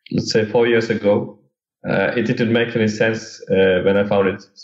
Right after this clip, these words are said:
Uh, then I found React Hot Loader. I was one of the first users of React Hot Loader. Uh, and then it started to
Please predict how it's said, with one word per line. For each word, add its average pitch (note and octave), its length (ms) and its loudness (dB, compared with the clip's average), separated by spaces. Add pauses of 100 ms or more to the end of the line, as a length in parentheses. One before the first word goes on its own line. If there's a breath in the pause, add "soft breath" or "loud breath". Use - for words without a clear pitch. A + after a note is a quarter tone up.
Uh, F#2+ 240 2
then A2+ 160 2
I G#2 300 0
found A2 300 -2
React A2+ 200 -2
Hot G#2 180 -2
Loader. A2 280 0
I G2+ 60 2
was - 140 -6
one A2 120 2
of G#2+ 80 -2
the - 100 -20
first A2+ 240 -2
users A#2 240 -2
of G#2 160 -2
React G#2+ 220 0
Hot G#2 260 -2
Loader. G#2 340 2 (800 loud breath)
Uh, G2+ 600 2 (580)
and G2+ 500 0 (340)
then B2 140 2
it - 260 -4
started A#2 320 0
to A2 160 -2